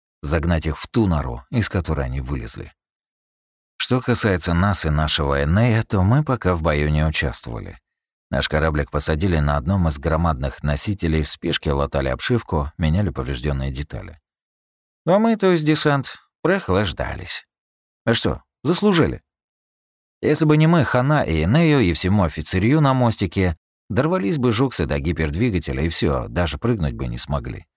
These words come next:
Остались бы там, как немало кораблей из нашей эскадры. Всё же жуксы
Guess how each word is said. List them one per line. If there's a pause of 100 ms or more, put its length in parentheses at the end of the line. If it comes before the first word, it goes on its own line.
(540)
Остались
бы
там,
как
немало
кораблей
из
нашей
эскадры. (1120)
Всё
же
жуксы